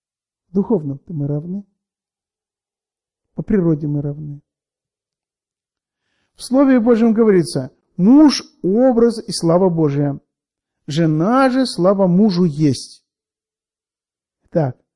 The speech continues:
муж — образ и слава Божия, а жена — слава мужу. То есть образ Божий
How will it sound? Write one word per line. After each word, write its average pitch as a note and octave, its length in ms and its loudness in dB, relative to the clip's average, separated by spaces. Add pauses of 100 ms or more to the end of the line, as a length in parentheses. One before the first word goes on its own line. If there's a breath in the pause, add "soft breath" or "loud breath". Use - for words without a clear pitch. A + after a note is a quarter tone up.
(300)
муж — G3 500 2 (340)
образ D#3 380 2
и D3+ 40 -6
слава C#3 380 -4
Божия, C#3 680 -4 (1200)
а E3 120 -2
жена — F#3 360 2
слава B3 420 0
мужу. F#3 440 -6 (1800)
То C4+ 140 4
есть - 340 0 (400)
образ E3+ 600 2
Божий E3 720 0